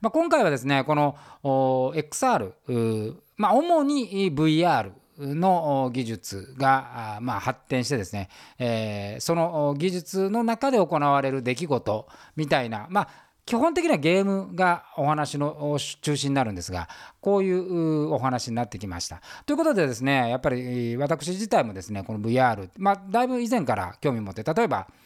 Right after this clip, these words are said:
えー、今、メタクエストになってるんですかね、オキュラスクエスト。ね、前のはオキュラスクエスト、ブイアールのヘッ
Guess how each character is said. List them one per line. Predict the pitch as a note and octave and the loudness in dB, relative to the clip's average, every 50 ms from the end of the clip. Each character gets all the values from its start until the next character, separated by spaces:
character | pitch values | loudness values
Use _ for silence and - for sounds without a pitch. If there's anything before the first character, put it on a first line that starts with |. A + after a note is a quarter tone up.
| _ _ _ _ _ _ _ _ - | _ _ _ _ _ _ _ _ -6
え | - C3 | -2 -2
ー、 | C3 | 0
今、 | E3+ G3+ E3+ A#2+ G2+ G#2 G#2 G#2 G2+ | 2 4 2 2 2 -2 -6 -4 -2
メ | G#2+ A#2+ C3 | 0 0 0
タ | - D#3 C#3 C#3 D3 C#3+ B2 A#2 - | 2 4 4 4 4 2 -2 -2 0
ク | - B2 | 0 -2
エ | A2+ | -2
ス | - | -2
ト | - F2 | -6 -10
に | E2 | -10
な | F2 | -10
っ | |
て | - F2+ | -10 -12
る | |
ん | E2+ | -12
で | |
す | - | -8
か | - E3+ | -4 -2
ね、 | F3 | 0
オ | C3 B2+ | 0 0
キ | - G3 G3+ | 0 2 2
ュ | |
ラ | G3 F#3 | 2 2
ス | D#3 - - - | 0 -2 -6 -6
ク | - D3 C#3+ | -2 0 0
エ | C3 | 0
ス | - - | -2 -4
ト。 | - F#2+ F2 - _ _ _ _ _ - | -10 -10 -12 -12 _ _ _ _ _ -6
ね、 | C#3+ D3+ D#3 D3 | -4 -2 -2 0
前 | C#3 D3+ D#3+ D#3 | 2 2 2 2
の | C#3 F#2+ | 0 -2
は | |
オ | F#2+ G2 | -2 -2
キ | - C#3+ | 0 2
ュ | |
ラ | C#3 B2+ | 2 0
ス | - - | 0 -2
ク | - | -6
エ | G#2 | -6
ス | - | -6
ト、 | - | -4
ブ | G#2 C3+ D3 | -2 0 2
イ | D3 | 4
ア | C#3+ C#3 | 4 2
ー | |
ル | C3 A2+ | 2 0
の | G#2+ | -2
ヘ | G2+ A#2 | -2 -4
ッ | A#2+ | -4